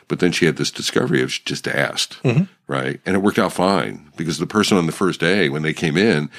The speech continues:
Speaker 1: they established norms. They're like, "Oh, okay, this is how to, this is how I'm going to integrate."
Speaker 2: Right.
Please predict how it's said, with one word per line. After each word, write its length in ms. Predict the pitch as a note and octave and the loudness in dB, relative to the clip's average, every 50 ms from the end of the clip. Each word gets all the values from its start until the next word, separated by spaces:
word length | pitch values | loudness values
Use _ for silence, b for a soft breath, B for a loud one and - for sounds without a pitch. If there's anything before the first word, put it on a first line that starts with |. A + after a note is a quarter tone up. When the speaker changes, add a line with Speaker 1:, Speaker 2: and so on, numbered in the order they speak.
| B B B B B | B B B B B
Speaker 1:
they 160 | _ F2+ E2+ E2 | _ 2 2 2
established 520 | D#2 - - F#2+ E2+ E2 D#2+ E2 D#2 - | 2 0 0 0 0 0 0 -2 -2 -2
norms. 380 | F#2+ F#2 G#2+ F#2 B1 - - - | -2 -2 -2 -2 -4 -4 -6 -4
They're 100 | D2+ D2 | -4 -2
like, 200 | D2 C#2 C2 - | -2 -2 -2 0
"Oh, 180 | G2 G#2 G2 G2+ | 2 2 2 2
okay, 200 | G#2 - E2 D2 | 2 0 -2 0
this 220 | D2 F2 E2 - | 0 -2 -2 -2
is 80 | D2 C#2+ | -6 -4
how 120 | E2+ D#2 D2 | -2 -2 -2
to, 80 | D2+ B B B B B B - | -4 B B B B B B -4
this 160 | F#2 F2 - | -2 0 0
is 100 | F2+ D#2 | -2 -2
how 420 | - - F2 D#2+ E2 D#2+ D#2+ - - - | 0 0 0 2 2 0 0 -4 -4 -4
I'm 180 | D2+ D#2+ F2+ | -4 -2 -2
going 220 | D#2+ D2+ D2+ D2+ C#2 | 0 0 0 0 -2
to 100 | C#2+ D2+ | -2 -2
integrate." 420 | F2+ G#2+ G#2+ C#3+ - A#2 A2+ - | -2 -2 -2 -2 -4 -4 -4 -2
Speaker 2:
Right. 240 | - G#2+ G2 F2+ | 0 0 0 -2